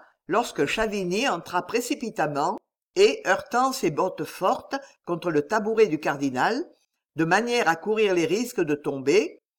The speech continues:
s'écria d'un air fort troublé. « Monseigneur, un de vos domestiques arrive de Perpignan, et il y a vu le camp en rumeur et vos ennemis à cheval. » «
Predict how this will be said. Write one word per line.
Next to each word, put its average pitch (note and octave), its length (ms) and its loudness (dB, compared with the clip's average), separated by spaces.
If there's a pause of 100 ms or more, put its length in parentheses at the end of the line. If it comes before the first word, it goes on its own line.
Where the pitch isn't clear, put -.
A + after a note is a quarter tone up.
(200)
s'écria A3 580 2
d'un F3 220 0
air G#3 180 0
fort - 300 -4
troublé. « B2+ 560 -2 (1040)
Monseigneur, B3 720 4 (240)
un C4 140 8
de G#3 100 6
vos F#3 140 6
domestiques B3 600 6
arrive G#3+ 300 2
de A#3 100 2
Perpignan, A#3 720 2 (380)
et A#3 220 6
il F3+ 100 -2
y G3 60 6
a A#3+ 80 8
vu A3+ 140 -2
le F#3+ 120 6
camp A#3 340 4
en D#3+ 140 6
rumeur G3+ 480 4
et F#3 100 2
vos E3 240 2
ennemis A#3+ 440 0
à A3 80 0
cheval. » « B2+ 580 -2